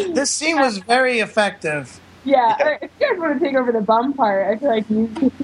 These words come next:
Speaker 2: probably give it more justice.
Speaker 3: So there's, like, a, so w-, when he enters this, this crappy bar bathroom stall, there's a bum there who,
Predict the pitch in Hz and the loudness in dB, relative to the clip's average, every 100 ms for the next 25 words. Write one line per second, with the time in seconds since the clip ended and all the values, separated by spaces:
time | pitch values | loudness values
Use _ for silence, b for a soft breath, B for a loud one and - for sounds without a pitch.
0 | - - 208 214 214 208 202 202 185 190 | -2 0 0 0 -2 0 0 -2 -2 -2
1 | 185 214 220 - - - - - 185 202 | 0 -2 -4 -12 -20 -20 -8 -2 2 2
2 | 220 254 233 196 175 165 170 190 190 175 | 2 0 2 0 0 -2 0 0 2 2
3 | 165 156 190 247 220 196 196 190 156 139 | 2 2 0 0 -2 0 0 0 0 -2
4 | - 117 120 - - 123 127 113 110 104 | -2 -2 0 0 0 -2 -2 -6 -2 0
5 | 107 101 101 - 98 - 92 92 120 120 | 0 -2 -2 -6 -4 -2 -2 -2 -2 2
6 | 135 143 123 78 76 - B B B B | 0 0 -4 -4 -4 -6 B B B B
7 | 139 131 131 | 0 0 0